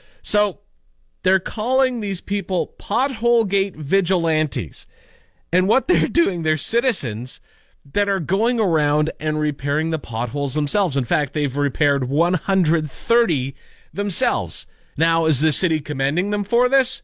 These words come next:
No! <laughs> Not at all. In fact, they've given, been given legal notice to stop it. The city says, quote, "It can be a hazardous task to undertake repairs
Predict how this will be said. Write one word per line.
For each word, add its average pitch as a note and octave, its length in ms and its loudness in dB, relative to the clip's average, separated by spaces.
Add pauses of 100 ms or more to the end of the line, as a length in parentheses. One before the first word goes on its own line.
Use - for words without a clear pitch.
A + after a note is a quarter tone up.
(640)
No! F4+ 760 0 (1600)
<laughs> - 120 -4 (480)
Not A#3+ 320 2
at D#4+ 100 4
all. D#4+ 600 2 (260)
In E3 80 -4
fact, B3+ 260 -2
they've C4+ 220 -4
given, A3+ 320 -4
been G#3+ 220 0
given F#3+ 420 0
legal B3 400 2
notice F#3 640 2 (440)
to G3+ 180 2
stop - 760 -2
it. F#2 160 -4 (360)
The D#3+ 80 0
city A#3+ 280 0
says, F3 320 0
quote, G3 520 -2 (520)
"It A3 160 -2
can A#3 160 2
be A#3 140 2
a A3+ 80 4
hazardous A#3+ 600 0
task - 420 -2
to - 160 -2
undertake F3 560 0
repairs D3+ 680 0